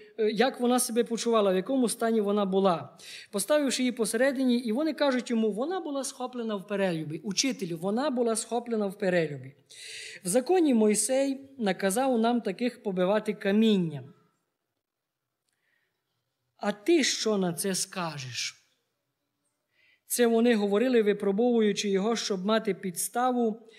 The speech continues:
звинуватити його. І Ісус же, схилившись додолу, писав пальцем по землі, не звертаючи на них уваги. Дійсно, в законі Мойсея було написано, що кожну людину, яка порушить,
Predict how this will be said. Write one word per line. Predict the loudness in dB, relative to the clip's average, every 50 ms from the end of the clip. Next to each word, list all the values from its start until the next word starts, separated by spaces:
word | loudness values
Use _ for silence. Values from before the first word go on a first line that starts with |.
| -20 -20 -20 -14 -8
звинуватити | -6 -4 0 2 2 2 2 2 2 2 2 2 2 0 -2 -4 -2 -2 0
його. | 0 0 0 0 0 -2 -2 -4 -4
І | -4 -2 0
Ісус | 0 0 -2 -2 -2 -2 -2 -2
же, | -2 -2 -2 -2
схилившись | -2 -4 -4 -2 0 0 0 0 0 0 -2 -2 -4
додолу, | -4 -4 -4 -2 0 0 0 0 0
писав | -2 -2 -4 -4 -2 -2 -2 -2 -2 -2
пальцем | -2 -2 -2 -2 -2 -4 -4 -4
по | -2 -4 -4
землі, | -2 -2 -2 -2 0 0 -2 -2 -4 -8 -18 -20 -20 -10 -4
не | 0 2 2 2
звертаючи | 2 0 0 -2 -2 -2 -2 -2 0 0 0 0 0 -2 -4 -4
на | -2 -2 -2 0
них | 0 0 0 -2 -4 -8 -18 -20 _ -20 _ _ _ _ _ -4
уваги. | -2 -2 0 2 2 2 2 2 0 -2 -6 -10 -14 -18 _ _ _ _ -20 -20 -20 _
Дійсно, | -6 0 2 2 2 2 0 -2 -4
в | -4
законі | -4 -6 -6 -4 -2 -2 -2 0
Мойсея | -2 -2 -2 -2 -4 -4 -4 -4 -4 -4
було | -4 -4 -4 -4
написано, | -6 -6 -8 -10 -10 -8 -8 -10 -8
що | -8 -10 -10 -10 -6
кожну | -4 -4 -4 -2 -4 -4
людину, | -4 -4 -4 -2 -2 -2 -2
яка | -2 -2 -2 -2 -4 -4
порушить, | -4 -2 -2 0 0 2 2 0 0 -2 -2 -2 -4 -4 -6 -8 -14